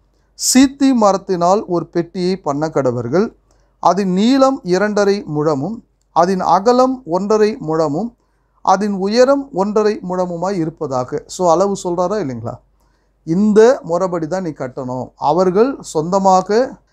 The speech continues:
எந்த விதமான செயல்பாடுகளையும் அவர்கள் செய்யக்கூடாது, இந்த விதமாக தான் கட்டணும் அப்படின்ற ஒரு முறையை அவர் சொல்றார். அது மாத்திரமல்ல, நீங்க தொடர்ந்து சில அதிகாரங்கள் இந்த யாத்திராகும் புஸ்தகத்துல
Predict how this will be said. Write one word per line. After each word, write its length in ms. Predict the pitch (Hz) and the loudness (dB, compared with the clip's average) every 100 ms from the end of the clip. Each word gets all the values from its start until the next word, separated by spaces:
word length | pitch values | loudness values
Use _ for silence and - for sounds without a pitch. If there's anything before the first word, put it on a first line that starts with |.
| _ | _
எந்த 300 | - 170 196 | 0 2 4
விதமான 640 | 202 196 196 196 208 208 202 - | 2 2 2 4 4 2 -4 -4
செயல்பாடுகளையும் 840 | 175 190 185 180 175 160 160 202 254 | -2 -2 0 0 0 -2 -2 -2 0
அவர்கள் 360 | 165 170 175 | 0 0 -2
செய்யக்கூடாது, 960 | 170 156 165 165 156 139 120 143 143 - _ _ - | -4 -4 -4 -4 -4 -2 -2 0 -2 -6 _ _ -4
இந்த 320 | 175 220 220 | 2 4 4
விதமாக 500 | 208 202 196 190 175 | 2 -2 -2 -2 -2
தான் 180 | 180 190 | -4 -4
கட்டணும் 440 | - - 147 147 143 | -6 -6 -6 -4 -2
அப்படின்ற 640 | 160 156 165 160 151 254 - | -2 -2 -4 -2 -2 -2 0
ஒரு 200 | 175 156 | 0 2
முறையை 380 | 151 180 170 | 2 2 4
அவர் 280 | 165 131 139 - | 2 0 -4 -4
சொல்றார். 340 | 123 123 117 _ _ _ | -2 -2 -4 _ _ _
அது 240 | - 180 226 | 0 2 4
மாத்திரமல்ல, 640 | 214 214 214 185 165 214 | 2 2 -2 -2 -2 -2
நீங்க 200 | 226 170 | -2 -4
தொடர்ந்து 720 | 165 170 185 214 220 247 254 | -2 0 2 0 0 0 -2
சில 320 | - 190 180 175 | -6 -2 -2 0
அதிகாரங்கள் 640 | 185 180 175 165 170 147 | 2 2 2 0 -2 -2
இந்த 280 | 170 160 151 | -4 -2 0
யாத்திராகும் 640 | 139 156 160 175 156 156 | 2 0 0 -4 -4 -6
புஸ்தகத்துல 640 | 147 - 147 139 151 135 | -12 -10 -8 -6 -4 -4